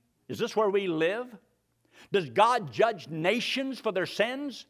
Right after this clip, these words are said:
Yes, He does. And when God judged the nation, don't we live here?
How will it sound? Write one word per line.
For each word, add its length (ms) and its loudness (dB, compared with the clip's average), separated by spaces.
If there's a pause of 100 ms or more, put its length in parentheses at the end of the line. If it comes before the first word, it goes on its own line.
(800)
Yes, 200 -4
He 120 -8
does. 440 -6 (760)
And 140 -2
when 100 -4
God 260 4
judged 300 2
the 80 4
nation, 580 4 (300)
don't 220 6
we 140 4
live 280 8
here? 380 -2